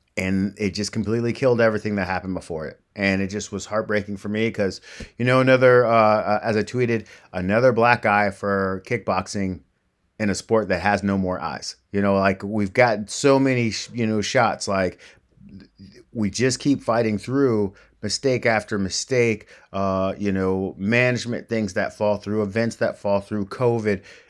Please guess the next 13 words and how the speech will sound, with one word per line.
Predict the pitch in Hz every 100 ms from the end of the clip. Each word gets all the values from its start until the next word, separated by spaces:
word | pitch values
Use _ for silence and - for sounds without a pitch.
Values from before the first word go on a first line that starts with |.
| _
Every | 117 123 135 143
blow, | 123 123 139 127 110 101 - _ _ _ _
we | 92 98 113 117
have | 117 117
struggled | - - 131 123 120 107
in | 101 104 104
kickboxing | 101 117 - 101 98 104 95
to | 110
handle | 104 110 110
them | 101 104 101
at | 98 101
the | 95
best. | 80 95 80 -